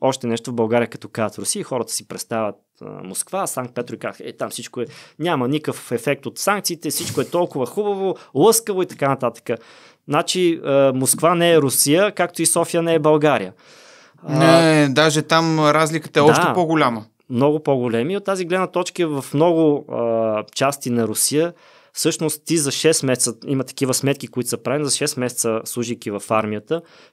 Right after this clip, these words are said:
Speaker 1: може да изкараш толкова пари, колкото ще изкараш за цял живот, работейки в тези географски региони, някаква средностатистическа работа.
Speaker 2: Колко пари им дават?
Speaker 1: А, ми говори се за около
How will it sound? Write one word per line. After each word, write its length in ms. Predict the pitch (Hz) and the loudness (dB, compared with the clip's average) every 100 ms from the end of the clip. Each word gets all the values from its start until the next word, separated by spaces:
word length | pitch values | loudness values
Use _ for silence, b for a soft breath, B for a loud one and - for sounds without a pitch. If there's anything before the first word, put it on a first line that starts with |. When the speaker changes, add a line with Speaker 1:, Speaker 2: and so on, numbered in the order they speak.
| - | -8
Speaker 1:
може 200 | 127 147 | -4 -2
да 60 | 123 | -4
изкараш 380 | - 139 135 | -4 -4 -4
толкова 440 | - 160 - 165 151 | 0 0 2 -2 -2
пари, 180 | 147 160 | -4 -4
колкото 220 | 160 - | -6 -6
ще 80 | 135 | -10
изкараш 340 | - 143 147 | -2 0 0
за 120 | 120 | -2
цял 220 | 123 147 | 2 2
живот, 340 | 147 123 156 139 | 2 0 -2 -4
работейки 640 | 120 127 127 123 - 135 | -4 -2 -4 -8 -6 -6
в 140 | 131 127 | -6 -6
тези 220 | 127 117 | -4 -4
географски 540 | 113 113 110 113 - 101 | -4 -4 0 -2 -2 -8
региони, 340 | 104 117 127 | -6 -4 -2
някаква 260 | 120 120 110 | -4 -6 -6
средностатистическа 1080 | - 131 127 - 101 - - 113 - - 104 | -4 -2 -4 -8 -12 -12 -10 -8 -8 -4 -4
работа. 340 | 98 82 - _ b | -4 -6 -16 _ b
Speaker 2:
Колко 260 | - 135 131 | -2 -2 -2
пари 180 | 139 123 | -4 -2
им 120 | 117 | -2
дават? 420 | 113 117 131 - - b b b | -2 -2 -4 -10 -20 b b b
Speaker 1:
А, 440 | 165 147 147 147 147 | -6 -2 0 0 0
ми 120 | 147 | -2
говори 300 | 139 135 185 | 0 2 2
се 140 | - | 0
за 140 | 196 190 | -2 -4
около 480 | 185 196 190 190 | -4 0 2 2